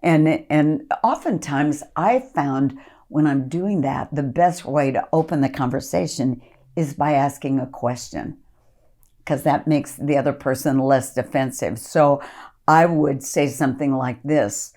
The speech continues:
Hey, our relationship is really important to me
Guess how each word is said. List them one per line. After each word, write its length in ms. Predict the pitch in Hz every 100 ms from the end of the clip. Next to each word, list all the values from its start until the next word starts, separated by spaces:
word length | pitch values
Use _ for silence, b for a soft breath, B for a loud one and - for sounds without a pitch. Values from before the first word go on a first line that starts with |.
| b b b b b _ -
Hey, 240 | 139 160
our 200 | 139 151
relationship 760 | 151 143 139 139 147 123 135 123
is 180 | 127 135
really 200 | 127 131
important 580 | 123 - 147 117 123
to 100 | -
me 360 | 120 117 120